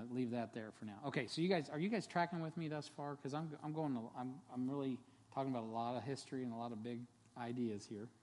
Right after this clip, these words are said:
And, uh, but I'm trying to give you enough information to, to kinda work out how all this comes together. So let's get to our, to our study. So the marriage ceremony takes place at the Council of Nicaea. So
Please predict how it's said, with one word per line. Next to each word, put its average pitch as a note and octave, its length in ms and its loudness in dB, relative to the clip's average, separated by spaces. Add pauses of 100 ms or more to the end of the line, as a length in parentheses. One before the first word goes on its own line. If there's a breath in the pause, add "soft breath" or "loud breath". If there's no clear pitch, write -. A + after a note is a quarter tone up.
(680 loud breath)
And, B2 260 4
uh, A#2+ 180 2
but C3+ 80 2
I'm C3+ 120 4
trying F3+ 180 6
to E3 80 4
give D#3 160 4
you C#3 60 4
enough D3 280 2
information C3+ 800 0
to, A#2 320 2 (540 loud breath)
to C3+ 40 -4
kinda C#3+ 240 0
work C3+ 300 0
out B2+ 240 4 (380)
how B2+ 140 0
all B2+ 100 4
this B2 180 0
comes A#2+ 220 -2
together. A#2 260 0
So C#3 180 2
let's D#3+ 200 2
get G3+ 220 2
to E3 100 2
our, C3 220 2 (520 loud breath)
to D3 120 4
our C3 120 6
study. A#2+ 340 0
So D3 200 2
the C#3 80 4
marriage G3 420 4
ceremony C3+ 600 4
takes C3+ 260 -2
place D#3 340 0
at C3+ 100 -2
the A#2+ 80 -4
Council D3+ 540 -4
of B2+ 80 -6
Nicaea. B2 680 -2
So B2+ 340 0